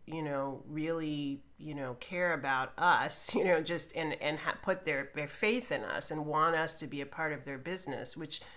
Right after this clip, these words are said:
you know, after all we'd been through was, was personally for me, I,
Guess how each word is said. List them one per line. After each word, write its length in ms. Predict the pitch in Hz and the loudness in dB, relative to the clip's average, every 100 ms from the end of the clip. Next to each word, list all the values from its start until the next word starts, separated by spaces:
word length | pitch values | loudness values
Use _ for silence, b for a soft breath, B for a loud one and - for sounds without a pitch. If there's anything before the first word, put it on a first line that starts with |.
| B B B | B B B
you 120 | 185 | 4
know, 60 | 170 | 6
after 340 | 160 175 180 | 8 6 6
all 140 | 165 156 | 4 4
we'd 220 | 160 151 | 0 0
been 200 | 175 214 | 2 2
through 300 | 208 156 147 | 0 -6 -4
was, 220 | 147 143 - B B B | -4 -4 -6 B B B
was 260 | - 160 151 | -4 -2 -2
personally 640 | - 220 226 208 165 156 | -2 2 2 4 4 4
for 200 | 156 156 | 2 0
me, 340 | 165 190 160 | 4 4 6
I, 200 | 151 156 | 4 2